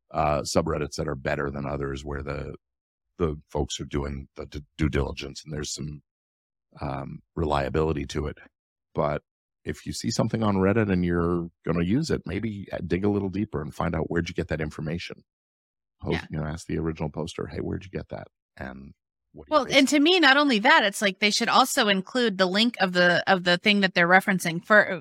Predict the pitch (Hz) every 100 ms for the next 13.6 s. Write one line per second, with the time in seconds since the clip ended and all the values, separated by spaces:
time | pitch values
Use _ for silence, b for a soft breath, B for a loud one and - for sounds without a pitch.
0 | - 311 302 - 202 190 170 - _ -
1 | 226 202 190 180 98 95 95 90 87 62
2 | 87 92 92 85 82 - 82 - 80 78
3 | 76 73 73 76 76 73 76 73 - 78
4 | 73 73 - 87 80 - - 101 147 156
5 | - 104 - 104 117 - 104 104 - 90
6 | 82 - 90 92 98 90 87 87 82 117
7 | 92 76 - 85 - 127 135 - 57 73
8 | 76 104 123 - 123 110 104 107 92 95
9 | 80 - 160 104 73 76 _ _ _ _
10 | - 95 85 92 87 90 - 90 85 90
11 | - _ _ _ _ _ _ 95 92 90
12 | 90 85 - 107 95 95 85 80 80 80
13 | - - 78 73 78